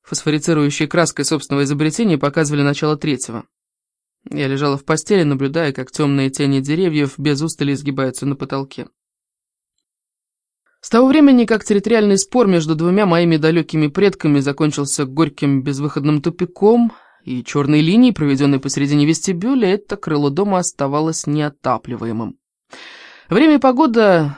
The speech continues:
собрали свою дань, из-за чего обои почти в каждой комнате, в моей они были горчично-желтые, с алыми червяками, отставали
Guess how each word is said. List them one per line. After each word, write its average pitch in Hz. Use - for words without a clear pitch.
собрали 180
свою 147
дань, 214
из-за 143
чего 147
обои 165
почти 143
в -
каждой 135
комнате, 190
в 156
моей 139
они 135
были 131
горчично-желтые, 135
с -
алыми 127
червяками, 131
отставали 175